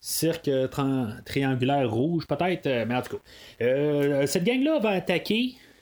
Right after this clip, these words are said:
euh, le, le central de, de Gotham. C'est, il y a aucune police pour, euh, protéger le maire, à quelque part. Euh, tu sais, je veux dire, ça, ça, comme, ça,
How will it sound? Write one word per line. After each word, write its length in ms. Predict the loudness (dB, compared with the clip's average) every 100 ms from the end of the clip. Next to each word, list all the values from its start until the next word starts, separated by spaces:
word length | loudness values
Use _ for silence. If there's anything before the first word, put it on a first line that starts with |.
| -4
euh, 100 | -4
le, 300 | -2 0 2
le 140 | 2 2
central 440 | 0 0 0 0
de, 360 | 2 2 0 -2
de 140 | -2
Gotham. 600 | 0 0 -2 -2 -2 -4 -6 -18 -20 -6
C'est, 160 | -2 0
il 360 | 2 0 0
y 60 | 0
a 60 |
aucune 680 | 0 0 0 0 0 0 0
police 480 | 2 2 2 0 -2
pour, 280 | -2 0 0
euh, 320 | 2 2 0
protéger 580 | -2 -4 0 0 0 0
le 100 | 0
maire, 340 | -2 -4 -6
à 80 | -8
quelque 280 | -6 -4 -4
part. 460 | -2 -4 -4 -4 -6
Euh, 140 | -6 -10 -14 -8
tu 180 | -2 -2
sais, 0 |
je 120 | -2
veux 60 | -6
dire, 160 | -6
ça, 260 | -4 -2 -2
ça, 160 | -4 -4
comme, 300 | -4 -4 -4
ça, 140 | -4